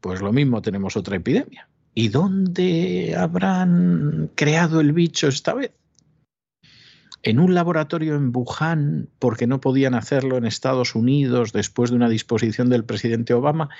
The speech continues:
¿O esta vez ha sido en Ucrania? Porque de verdad que nos gustaría saberlo, ¿no? En fin, más que nada por ver si es posible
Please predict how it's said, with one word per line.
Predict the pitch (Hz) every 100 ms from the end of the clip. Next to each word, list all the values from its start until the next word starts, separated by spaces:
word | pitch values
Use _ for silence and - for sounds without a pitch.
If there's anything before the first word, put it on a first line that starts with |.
| - - _
¿O | 131 160
esta | 180 - - 156
vez | 156 151 147
ha | -
sido | - 135 127
en | 110
Ucrania? | 95 - - - _ _ _ _ _ _ _ _ _ _ _ _ _ _ _ _
Porque | 98 117
de | 113
verdad | 110 139 175
que |
nos | 104 95
gustaría | 92 82 - 85 82
saberlo, | 143 254 202 - 90
¿no? | 131 143 101 78
En | - _
fin, | - 147
más | - 107
que | -
nada | 120 131 120
por | 95 95
ver | 117
si | - 104
es | -
posible | 85 - 107 107 92 95